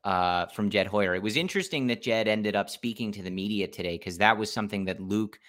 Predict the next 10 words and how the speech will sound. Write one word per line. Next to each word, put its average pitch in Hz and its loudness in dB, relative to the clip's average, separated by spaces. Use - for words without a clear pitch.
on 98 6
the 92 -2
postgame 107 0
show 95 0
last 90 -2
night 98 0
really 113 4
wanted 98 2
to 87 -6
see. - -4